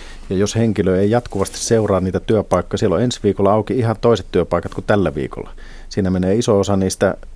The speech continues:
ohi. Mut sen sijaan jo korkeasti koulutettu asiantuntija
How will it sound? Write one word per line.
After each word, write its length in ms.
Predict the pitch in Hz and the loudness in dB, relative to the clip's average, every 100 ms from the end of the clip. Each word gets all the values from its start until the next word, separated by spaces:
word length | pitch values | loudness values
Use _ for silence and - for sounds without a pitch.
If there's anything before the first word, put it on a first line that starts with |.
| - | 0
ohi. 280 | 95 92 - - - - - - - | 2 0 -6 -14 -16 -16 -18 -14 -10
Mut 100 | - | -2
sen 200 | 120 104 | 0 2
sijaan 260 | 104 92 | 4 4
jo 100 | 98 - | 2 2
korkeasti 440 | 120 110 98 - | 0 0 -2 -4
koulutettu 540 | - 101 95 98 - 101 | 0 2 4 0 0 0
asiantuntija 800 | 101 113 90 98 92 - 95 | 2 0 -2 0 -2 0 0